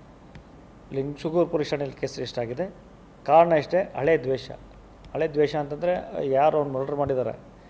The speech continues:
ಶರಣಪ್ಪ ಅಂತೇಳಿ, ಇಬ್ಬರು ಕೂಡ ತುಂಬ ತಿಕೇಶ್ ಫ್ರೆಂಡ್ಸು ಒಂದು ಹತ್ತು ವರ್ಷಗಳ ಹಿಂದೆ. ಯಾವುದೋ ಒಂದು, ಆ, ಮಹಿಳೆ ವಿಚಾರಕ್ಕೆ ಸಂಬಂಧಪಟ್ಟಂಗೆ ಇಬ್ಬರಲ್ಲೂ ಕೂಡ ಒಂದು ಸ್ನೇಹ ಸಂಬಂಧ ಏರ್ಪಟ್ಟು, ಆ,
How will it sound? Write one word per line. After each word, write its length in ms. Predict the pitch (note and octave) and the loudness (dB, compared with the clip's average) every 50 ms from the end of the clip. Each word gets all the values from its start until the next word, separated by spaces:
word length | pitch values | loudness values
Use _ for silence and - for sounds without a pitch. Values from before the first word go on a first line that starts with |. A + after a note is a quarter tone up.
| - - - - - - | -20 -20 -20 -20 -20 -6
ಶರಣಪ್ಪ 340 | - C#3 C#3 C#3+ D3+ D3 - | -2 -2 2 2 2 2 2
ಅಂತೇಳಿ, 280 | C#3+ C3+ B2+ C3+ B2 B2+ | 0 2 2 0 0 0
ಇಬ್ಬರು 220 | C3+ C#3 E3 E3+ | -2 0 -2 0
ಕೂಡ 140 | E3 E3+ E3 | 2 2 0
ತುಂಬ 340 | D#3+ - D3+ D#3 D#3 D3+ D3 | 0 0 0 4 6 6 6
ತಿಕೇಶ್ 320 | C#3 - C#3 C#3+ C#3+ - | 6 2 -4 -4 -4 -4
ಫ್ರೆಂಡ್ಸು 360 | - C3 B2+ B2 - - C3+ - - - - | -4 -8 -8 -8 -12 -14 -16 -18 -18 -16 -12
ಒಂದು 120 | C3 B2+ | -10 -10
ಹತ್ತು 140 | B2+ - C3+ | -6 -4 -4
ವರ್ಷಗಳ 220 | C3 - - C#3 A#2+ | -4 -4 -6 -10 -12
ಹಿಂದೆ. 220 | A2 G#2+ A2+ - - - - - - - - - - - - - - - | -12 -12 -14 -16 -18 -20 -20 -20 -20 -20 -20 -20 -20 -20 -20 -20 -12 2
ಯಾವುದೋ 260 | - D3+ E3 F3 E3+ F3+ | 8 8 10 10 10 10
ಒಂದು, 580 | F3 F3 E3+ E3 D#3+ D#3+ D#3+ D#3 D#3 D#3 - | 8 8 6 4 4 4 4 4 2 0 -2
ಆ, 1400 | - - - - - - E3+ D#3 C#3+ C#3 C#3 C#3 C#3 C#3 C#3 C#3 C#3 C#3 C#3 C#3 C#3 C#3+ C#3+ - - - G2+ - - | -8 -12 -18 -20 -12 -8 -4 -2 0 0 0 0 0 0 -2 -2 -2 -2 -2 -4 -4 -6 -6 -8 -10 -12 -12 -10 -6
ಮಹಿಳೆ 320 | D3+ D3 D3+ D#3+ D#3+ E3 | -2 0 0 4 4 4
ವಿಚಾರಕ್ಕೆ 300 | D#3+ D3+ C3+ D#3 D3 C3 | 4 4 2 0 0 0
ಸಂಬಂಧಪಟ್ಟಂಗೆ 680 | C#3+ C#3+ C3+ C3+ A#2+ - C3 - C3+ C3+ C#3 D#3 F3 - - - - - - - - - - - | -2 -6 -8 -8 -6 -6 -4 -4 -4 -4 -4 -4 -6 -6 -8 -16 -20 -20 -20 -20 -20 -20 -8 -8
ಇಬ್ಬರಲ್ಲೂ 300 | D3+ C#3 D3+ D3+ D#3 D#3 | -4 0 0 2 2 0
ಕೂಡ 160 | C#3 - D#3 D#3 | 0 0 4 4
ಒಂದು 560 | D3+ C#3+ C#3 C#3 C3+ B2 C3+ B2+ C3 B2+ B2 | 4 4 4 0 -4 -4 -4 -2 -2 -4 -6
ಸ್ನೇಹ 440 | A#2+ - - - - - D3 D3 D3+ | -8 -12 -14 -8 -4 -4 -2 0 0
ಸಂಬಂಧ 280 | C#3+ C#3 C3+ C#3 B2+ | -2 -2 -2 -4 -2
ಏರ್ಪಟ್ಟು, 500 | C3+ C#3 C3 C3+ - C3+ B2 - F#3 A3 - - - - - - - - - - - - - - - - - - - - - - - - - - - - - - - - - - - - - - - - | -2 -2 -2 -2 -6 -8 -4 -4 -4 -4 -6 -12 -20 -20 -20 -20 -20 -20 -20 -20 -20 -20 -20 -20 -20 -20 -20 -20 -20 -20 -20 -20 -20 -20 -20 -20 -20 -20 -20 -20 -20 -20 -20 -20 -20 -20 -20 -18 -8 -2
ಆ, 380 | - D#2+ D#2 D2 C#2 C2+ C#2 | 0 2 2 4 2 0 -2